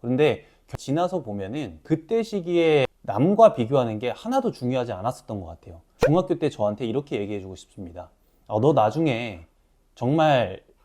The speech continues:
잘 할 수 있으니까 지금 너가 할 일에만 집중해라. 경기 뛰는 거 지금 하나도 안 중요해. 그냥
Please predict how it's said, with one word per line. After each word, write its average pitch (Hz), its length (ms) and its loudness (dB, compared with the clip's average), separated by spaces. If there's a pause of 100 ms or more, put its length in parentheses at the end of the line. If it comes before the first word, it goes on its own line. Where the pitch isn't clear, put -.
잘 123 260 0
할 202 140 0
수 - 100 -6
있으니까 113 640 -6 (380)
지금 151 480 2
너가 110 240 2
할 233 240 -4
일에만 185 300 -4
집중해라. 87 500 -14 (140)
경기 131 340 0
뛰는 139 280 -2
거 185 200 -2
지금 127 200 -10
하나도 180 280 -2
안 90 100 -6
중요해. 98 380 -10 (400)
그냥 151 380 0